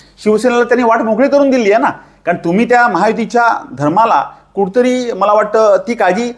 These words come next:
आदरणीय चव्हाण साहेबांनी घ्यायला हवी होती, कारण त्यांच्याकडे आम्ही वेगळ्या नजरेने बघतो. ते ह्या महाराष्ट्राचे प्रदेशाध्यक्ष आहेत आणि ही गंभीर बाब आम्ही, मला वाटतं, आदरणीय फडणवीस साहेबांनी लक्षात,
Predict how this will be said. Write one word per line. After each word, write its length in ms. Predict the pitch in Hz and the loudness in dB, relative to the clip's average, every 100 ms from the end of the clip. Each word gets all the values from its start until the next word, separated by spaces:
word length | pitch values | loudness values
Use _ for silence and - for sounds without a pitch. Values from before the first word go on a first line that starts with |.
| - | -6
आदरणीय 360 | - 196 226 254 | 0 2 2 0
चव्हाण 280 | 220 196 220 | -2 0 0
साहेबांनी 300 | 214 220 233 | 0 -2 -2
घ्यायला 240 | 147 170 | 0 2
हवी 160 | 180 196 | 2 0
होती, 180 | 208 240 | -2 -2
कारण 200 | 220 165 | -4 -2
त्यांच्याकडे 380 | 190 180 208 | -2 -2 -2
आम्ही 140 | 208 208 | 0 0
वेगळ्या 220 | 165 220 220 | 2 2 2
नजरेने 280 | 202 196 | 2 0
बघतो. 380 | 160 - - 196 | -2 -4 -6 -6
ते 60 | 185 | 0
ह्या 200 | 180 180 156 | 0 0 -2
महाराष्ट्राचे 420 | 139 156 180 135 | -2 -2 -6 -12
प्रदेशाध्यक्ष 580 | 123 143 185 180 185 220 | -10 -6 -6 -6 -4 -2
आहेत 220 | 190 226 - - - - | 0 0 -4 -20 -20 -8
आणि 380 | - 165 190 190 | -2 0 -2 -2
ही 280 | 165 147 208 | -2 -2 0
गंभीर 300 | 151 165 214 | 0 2 2
बाब 220 | 175 202 | 2 2
आम्ही, 500 | 175 180 185 180 165 | 0 -2 -6 -6 -8
मला 220 | 160 160 | -4 -2
वाटतं, 240 | 165 165 175 | -2 0 -2
आदरणीय 420 | 143 160 170 180 | -2 -4 -6 -6
फडणवीस 240 | 139 156 175 | -4 -6 -2
साहेबांनी 340 | 156 175 196 | -4 -4 -4
लक्षात, 280 | 147 - | -4 -2